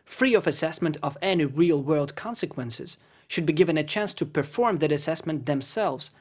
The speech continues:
and become more aware of the disadvantages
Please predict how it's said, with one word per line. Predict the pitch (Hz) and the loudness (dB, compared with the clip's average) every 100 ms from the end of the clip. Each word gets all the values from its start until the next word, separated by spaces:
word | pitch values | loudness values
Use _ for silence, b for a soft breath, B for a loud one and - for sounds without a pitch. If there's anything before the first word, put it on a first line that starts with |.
| b | b
and | 147 | -6
become | 135 139 139 | -4 -2 -4
more | 135 160 233 | -2 0 2
aware | 165 135 135 139 143 | 0 0 -2 -2 -6
of | 139 | -8
the | 143 | -6
disadvantages | 131 123 123 160 190 151 127 127 | -6 -6 -2 0 0 -4 -4 -8